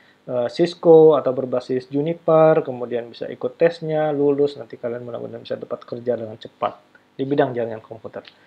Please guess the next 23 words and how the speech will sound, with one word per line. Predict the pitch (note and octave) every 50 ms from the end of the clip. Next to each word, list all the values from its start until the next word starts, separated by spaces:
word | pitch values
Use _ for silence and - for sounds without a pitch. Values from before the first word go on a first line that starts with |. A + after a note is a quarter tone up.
| - _ - _ _ -
Oke, | - - F3 F#3
saya | F3+ - C3 -
kira | - B2+ A#2+
demikian. | A#2 A#2 A#2 - D3+ D#3
Terima | D3 C#3+ B2 B2 B2
kasih. | A#2+ - E3+ F3+ F3 F3 _ _ _ _ _ _ _ _ _ _ _ _ _ _ _ -
Terima | - F#3 G#3 G#3+ G3
kasih | F#3+ F3+ F#3
sudah | E3+ E3+ E3 D#3+ D#3
melihat, | D#3 D3+ D#3+ F3+ F#3 F#3 - - _ _ _ _ _ _ - -
eh, | D3 C#3 C3+ C#3 C#3 C3+ -
video | D3 C#3+ C#3+ D3
ini, | D3 D3 F3+ G3 G3
mudah-mudahan | F3 D3+ C3+ C3+ C3+ C3 C3+ B2+
bermanfaat, | B2+ C3 B2+ C3 C3 C3 C3 - E3 F3+ F#3
dan | D#3+ D3+ C#3 C3+
mohon | C3+ C3+ C3+ C3+
maaf | C#3 C#3+ D3+ D#3 -
kalau | - - C3 C3 C3+
ada | C3 B2 B2+ B2 B2+
kesalahan-kesalahan | B2 - B2 C3+ B2 B2+ C3 - - C3+ B2+ C3 C3+
dalam | B2+ B2+ B2+ B2+ B2+ -
penyampaian. | C3 B2+ B2 B2+ C#3 - D#3+ E3+ F3+ F3 E3+ E3+ E3+ F3